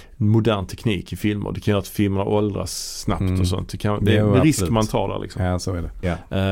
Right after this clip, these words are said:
Speaker 1: Eh, sen är det ju också så att efter den stora finalen så tar det liksom inte riktigt slut, utan det
Speaker 2: Mm.
Speaker 1: ska knytas ihop med Catwoman också. Och där
Speaker 2: Mm.
Speaker 1: känner jag att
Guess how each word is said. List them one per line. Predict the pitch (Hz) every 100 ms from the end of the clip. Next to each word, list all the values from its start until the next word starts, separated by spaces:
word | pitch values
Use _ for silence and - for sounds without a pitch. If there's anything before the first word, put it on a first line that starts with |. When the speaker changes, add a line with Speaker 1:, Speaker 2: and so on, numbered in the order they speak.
| 95
Speaker 1:
Eh, | 95
sen | - - 120 101 101 107
är | 139 117
det | 104
ju | 104
också | 107 98 -
så | - 101 92
att | -
efter | 107 - 101
den | 98
stora | 131 117 101
finalen | 107 98 87 87
så | 90
tar | - 123 107 98
det | 101
liksom | 95 104
inte | 107
riktigt | 92
slut, | - 123 101 -
utan | 90 92
det | 92 95
Speaker 2:
Mm. | 101 101 101
Speaker 1:
ska | 104
knytas | - 110 107 104
ihop | 104 101
med | 101
Catwoman | - 107 - 95 101
också. | 95 - 95
Och |
där | 92 120
Speaker 2:
Mm. | 95 92
Speaker 1:
känner | 107 95
jag | 92
att | 90 -